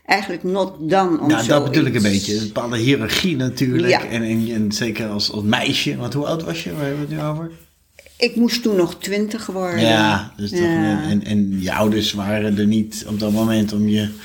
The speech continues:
Speaker 2: even aan, aan het handje mee te nemen?
Speaker 1: Nee, nou ja, mijn moeder was natuurlijk overleden. En
Speaker 2: Ja.
Speaker 1: mijn vader,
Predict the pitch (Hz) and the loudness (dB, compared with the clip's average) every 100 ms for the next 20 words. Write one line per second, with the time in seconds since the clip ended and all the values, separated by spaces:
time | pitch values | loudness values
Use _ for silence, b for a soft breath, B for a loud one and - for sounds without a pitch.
0 | B - 120 123 127 123 120 113 120 123 | B -8 -2 -2 0 0 -2 -4 -4 -2
1 | 127 139 143 151 180 - - - 151 - | 0 0 2 2 2 0 -4 -2 -2 -2
2 | 156 233 240 240 233 214 208 196 196 190 | 0 4 6 6 6 6 6 4 4 4
3 | 175 165 156 151 156 170 165 160 147 170 | 4 4 4 2 2 2 0 -2 -4 -4
4 | 156 156 151 143 139 139 156 202 247 247 | -2 -2 -2 -4 -4 -4 0 2 2 2
5 | 247 - - - 160 151 160 190 196 180 | 0 0 2 4 2 0 0 2 2 0
6 | 180 | -2